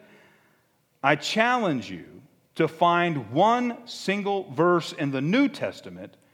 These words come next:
where slavery is affirmed. Quite the opposite.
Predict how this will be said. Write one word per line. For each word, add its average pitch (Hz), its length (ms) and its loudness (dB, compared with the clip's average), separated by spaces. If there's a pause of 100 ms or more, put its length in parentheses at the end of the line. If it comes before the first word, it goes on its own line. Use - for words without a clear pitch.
(300)
where 151 160 2
slavery 127 680 -4
is 120 140 -10
affirmed. 113 560 -10 (1160)
Quite 101 240 -8
the 110 120 -8
opposite. - 580 -10